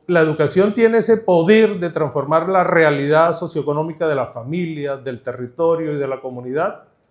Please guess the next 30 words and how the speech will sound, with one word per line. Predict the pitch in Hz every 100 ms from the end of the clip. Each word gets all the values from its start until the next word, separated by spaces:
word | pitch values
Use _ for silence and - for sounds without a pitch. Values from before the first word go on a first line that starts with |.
| _ _
pues | - 135
ahí | 143 156
sí | 180 165
que | 160
hace | 147 -
diferencia. | 143 123 135 170 139 - - _ _
Nosotros | 123 123 131 147
hoy | 170 165
somos | 175 165 175
lo | 165 160
que | 160
somos | 160 160 165
gracias | 156 135 - 135
a | 127
la |
educación. | 131 143 151 151 233 - - _ _ _ _ _ _
Eh, | - 123
yo | 123 170
mismo | 220 247 202 139 107 _ _ _ _
nací | 139 131 - 156
en | 170
la | 180
Sierra | 160 170 175 165
Nevada, | 147 147 165 165 160 143 - _ _ _ _ _ _
mil | 139 151 156
cuatrocientos | 165 147 127 139 139 151 131
metros, | 156 170 165 156 123
en | 127
una | 139 143
finca, | 143 185 185 175 170